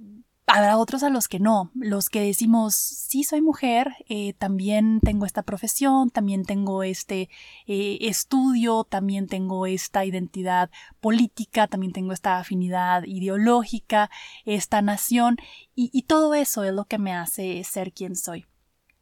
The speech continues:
Entonces, eh, pues enriquecernos con todas estas identidades. Luego quisiera cerrar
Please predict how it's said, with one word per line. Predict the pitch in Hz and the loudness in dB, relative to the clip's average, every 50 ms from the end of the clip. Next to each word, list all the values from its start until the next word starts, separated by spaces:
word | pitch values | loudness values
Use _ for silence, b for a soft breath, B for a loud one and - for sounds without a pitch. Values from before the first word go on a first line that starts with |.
| _ _ _ _ - - _ _ | _ _ _ _ -18 -18 _ _
Entonces, | - 202 196 180 208 202 208 196 - 233 220 220 - - B B B B B B B | -4 -4 -2 -2 -2 -2 -2 -2 0 0 -2 -2 -2 -6 B B B B B B B
eh, | - 170 214 - - | -8 -8 -8 -4 -2
pues | - 247 - | 0 2 4
enriquecernos | 262 240 233 - 214 - 226 - - 240 220 214 208 202 - - | 4 4 4 2 -2 -4 -2 0 0 0 0 0 0 -4 -4 -4
con | - 190 185 | -6 -6 -4
todas | - 202 196 196 | -4 -4 -4 -4
estas | 214 208 - - 214 208 - | -6 -8 -8 -8 -8 -6 -4
identidades. | 220 214 208 202 190 - - - 226 220 220 214 202 190 - - B B B B B B B B B B B B B B B B B - | -4 -4 -4 -4 -4 -2 0 2 4 6 6 4 4 0 -6 -10 B B B B B B B B B B B B B B B B B 2
Luego | 208 233 240 233 254 254 240 - | 4 6 6 8 8 6 4 4
quisiera | - 240 214 - 220 208 220 226 233 240 233 - - | 2 -4 -2 -2 -2 0 2 2 4 4 2 0 -2
cerrar | - - 233 208 190 202 208 208 208 226 220 | -4 -4 -4 -2 0 2 2 2 2 0 -2